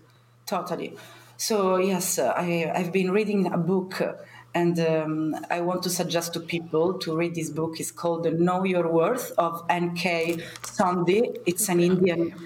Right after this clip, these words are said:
Speaker 1: yeah, it's an Indian writer. He talks about his story in his bank, Punjab,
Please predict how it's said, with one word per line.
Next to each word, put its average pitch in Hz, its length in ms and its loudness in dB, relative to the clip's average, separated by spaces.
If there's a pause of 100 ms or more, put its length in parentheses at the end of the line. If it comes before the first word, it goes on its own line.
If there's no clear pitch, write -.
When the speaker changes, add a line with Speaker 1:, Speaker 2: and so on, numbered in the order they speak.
(400)
Speaker 1:
yeah, 175 260 0 (240)
it's 185 220 0
an 196 100 2
Indian 202 300 4
writer. 180 580 2 (440)
He - 80 4
talks 220 380 2
about 175 380 2
his 175 280 0
story 190 540 2
in 175 140 4
his 180 180 0
bank, 170 360 0 (140)
Punjab, 185 580 2